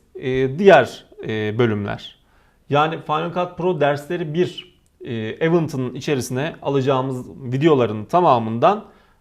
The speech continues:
yeni projeler, e, oluşturabiliyoruz. Projemize bir isim verelim. Final Cut Pro dersleri birinci video dedim ben buna.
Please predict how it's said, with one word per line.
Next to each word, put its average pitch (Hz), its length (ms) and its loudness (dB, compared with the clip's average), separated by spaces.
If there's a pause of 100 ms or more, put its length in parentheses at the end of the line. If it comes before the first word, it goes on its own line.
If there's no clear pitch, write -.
(120)
yeni 165 320 -2
projeler, 139 760 -2 (220)
e, 120 560 -8
oluşturabiliyoruz. 131 1000 -2
Projemize 147 480 2
bir 117 80 -6
isim 117 340 -8
verelim. 107 300 -2
Final 175 340 0
Cut 120 280 -4
Pro 147 200 0
dersleri 131 460 -2
birinci 147 360 -4
video 123 440 0
dedim 104 280 -6
ben 104 220 -8
buna. 139 340 -6